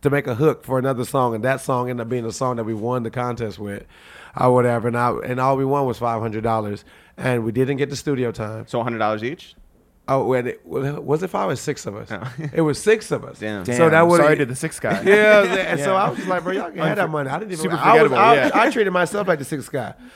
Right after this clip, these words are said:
Speaker 1: or whatever, or even if it was five or six, I could be wrong.
Speaker 2: Yeah, yeah,
Speaker 1: Or
Speaker 2: yeah.
Speaker 1: whatever, you know what I'm saying? It was Snake, Spook, thirty-one, Bucci, me.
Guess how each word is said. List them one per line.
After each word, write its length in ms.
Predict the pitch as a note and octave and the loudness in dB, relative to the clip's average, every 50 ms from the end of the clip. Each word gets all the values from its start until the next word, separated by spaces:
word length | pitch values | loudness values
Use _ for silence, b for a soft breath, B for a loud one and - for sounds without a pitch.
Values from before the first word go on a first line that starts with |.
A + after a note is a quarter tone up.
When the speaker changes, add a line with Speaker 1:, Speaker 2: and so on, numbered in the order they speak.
| B B B | B B B
Speaker 1:
or 80 | D#3 | 6
whatever, 240 | D#3+ E3 E3 D#3+ E3 | 6 8 8 6 4
or 100 | D#3+ - | 2 0
even 220 | G3 A#3+ A#3+ A#3+ A3 | 0 -2 -2 -2 -2
if 80 | F#3 | -2
it 20 | F3+ | -2
was 160 | E3 C#3+ - | -2 -4 -4
five 220 | - D3 C#3 B2+ | -4 -4 -4 -4
or 60 | A2+ | -6
six, 200 | G#2+ - A2+ F#2+ | -10 -14 -14 -12
I 60 | B2 A#2+ | -12 -8
could 120 | - C#3 | -8 -8
be 60 | A#2 A2+ | -8 -8
wrong. 200 | G#2+ G#2 - - | -12 -12 -8 -4
Speaker 2:
Yeah, 120 | C#3+ C#3 | -4 -2
yeah, 60 | B2 G#2 F#2+ | -2 -2 -2
Speaker 1:
Or 20 | C3 | -2
Speaker 2:
yeah. 160 | D3 B2+ C#3 C#3+ | 0 2 4 4
Speaker 1:
whatever, 320 | D3 D3 C#3 C3+ C3+ B2+ | 6 6 6 4 4 2
you 80 | C#3 C3 | 2 2
know 100 | C3+ C3 | 0 0
what 120 | B2 - | 0 -2
I'm 120 | D3 C#3+ | -4 -4
saying? 180 | B2+ - A2 B2 | -4 -6 -8 -8
It 40 | B2 | -6
was 260 | A2+ A2+ G#2 - - _ _ _ _ | -6 -8 -10 -10 -14 _ _ _ _
Snake, 480 | - - - C#3+ D3 D3 D3 D3 C#3+ - _ - | -20 -14 -8 -6 -4 -2 -4 -4 -6 -10 _ -20
Spook, 480 | - - - - C3 C3 B2+ B2 B2+ - _ _ _ _ _ _ _ _ _ _ _ _ _ _ _ _ _ | -20 -18 -12 -6 -4 -4 -4 -4 -8 -12 _ _ _ _ _ _ _ _ _ _ _ _ _ _ _ _ _
thirty-one, 600 | - B2 B2 A#2+ A#2 A#2 A2+ A2 G#2+ G#2+ G#2+ A2 - _ _ _ _ _ _ _ _ _ _ _ _ _ _ _ _ _ _ _ _ _ _ - | -4 -4 -4 -4 -4 -4 -4 -4 -4 -6 -8 -12 -16 _ _ _ _ _ _ _ _ _ _ _ _ _ _ _ _ _ _ _ _ _ _ -10
Bucci, 440 | A#2 A#2+ A#2 A2 - G#2+ G2+ G#2+ A2 _ _ _ _ _ _ _ _ _ _ _ _ _ _ _ _ _ _ _ _ - | -8 -6 -6 -6 -8 -10 -10 -12 -14 _ _ _ _ _ _ _ _ _ _ _ _ _ _ _ _ _ _ _ _ -18
me. 400 | A#2+ A#2 A2+ G#2+ G#2 G#2 G2+ | -12 -10 -10 -10 -10 -12 -14